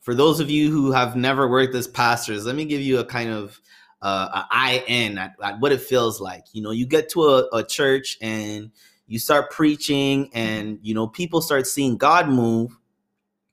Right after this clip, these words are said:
And, you know, people start to lift you up onto a pedestal because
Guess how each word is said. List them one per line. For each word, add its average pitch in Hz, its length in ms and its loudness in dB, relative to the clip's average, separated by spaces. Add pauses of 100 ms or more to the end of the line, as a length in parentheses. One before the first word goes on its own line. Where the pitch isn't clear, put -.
(1400)
And, 135 520 2 (840)
you 143 180 0
know, 135 480 2 (1040)
people 254 280 2
start 208 280 0
to 143 300 4
lift 151 380 -2
you 175 120 4
up - 400 -6
onto 151 480 2
a 131 100 2
pedestal 151 880 0
because 143 800 -2